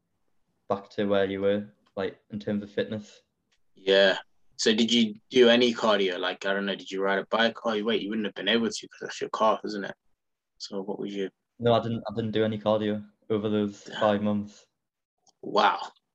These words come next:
Speaker 1: So I
Speaker 2: That's
Speaker 1: don't know how
Speaker 2: harsh.
Speaker 1: much fitness I went
Speaker 2: Oh
Speaker 1: through
Speaker 2: my
Speaker 1: took it.
Speaker 2: goodness.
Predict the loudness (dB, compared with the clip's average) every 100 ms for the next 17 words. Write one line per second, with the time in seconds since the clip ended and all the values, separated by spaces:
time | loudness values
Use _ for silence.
0 | _ _ _ -4 -4 2 4 6 6 6
1 | 4 2 -4 -8 -8 -4 0 0 -2 _
2 | _ _ _ _ _ _ -4 2 6 6
3 | 4 0 0 -2 4 4 2 -8 -12 -14